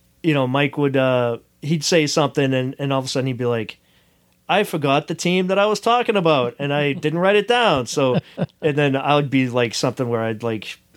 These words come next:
Speaker 1: I'm sitting here reading it, and I'm just like, "I can't read what the fuck I just wrote."
Speaker 2: <laughs>
Speaker 1: And I know that Mike's gonna go back and, and edit that out, but I'm just like, "Yeah, I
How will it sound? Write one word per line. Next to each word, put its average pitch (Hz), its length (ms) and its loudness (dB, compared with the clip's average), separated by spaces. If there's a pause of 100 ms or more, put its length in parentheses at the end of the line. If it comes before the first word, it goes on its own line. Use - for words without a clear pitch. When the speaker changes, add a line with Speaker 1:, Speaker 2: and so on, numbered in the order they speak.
Speaker 1:
I'm 143 300 0
sitting 165 260 -2
here 143 180 2
reading 139 280 2
it, 139 240 0
and 135 140 -2
I'm 127 120 0
just 117 180 -6
like, 107 200 -6
"I 226 120 0
can't 202 380 0
read 151 440 2
what 143 160 -2
the 123 60 -2
fuck 147 300 -2
I 127 120 2
just 120 220 0
wrote." 127 280 0
Speaker 2:
<laughs> 160 100 -2 (960)
Speaker 1:
And 175 180 4
I 160 100 6
know 160 180 4
that 147 80 2
Mike's 139 260 0
gonna 143 180 0
go 131 140 2
back 120 320 2
and, 117 240 -4
and 135 140 -2
edit 120 240 0
that 113 200 0
out, 139 300 2
but 110 240 -2 (500)
I'm 147 140 2
just 139 200 -2
like, 117 300 -2 (560)
"Yeah, 214 360 0
I 190 240 -2